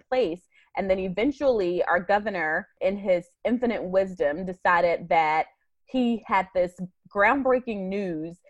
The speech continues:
that asymptomatic people could spread the virus. Now, this was after,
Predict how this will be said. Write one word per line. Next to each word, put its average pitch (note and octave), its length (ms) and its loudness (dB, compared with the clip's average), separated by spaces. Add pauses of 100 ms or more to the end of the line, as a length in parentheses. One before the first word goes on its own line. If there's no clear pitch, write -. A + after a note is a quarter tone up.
(180)
that - 140 4 (100)
asymptomatic G#3 840 -4
people F3+ 320 -2
could F3+ 240 -8
spread F3 320 0
the D#3+ 80 -2
virus. E3 440 0 (280)
Now, G#3 200 2
this G#3+ 280 0
was D#4+ 180 -4 (200)
after, F#3+ 800 0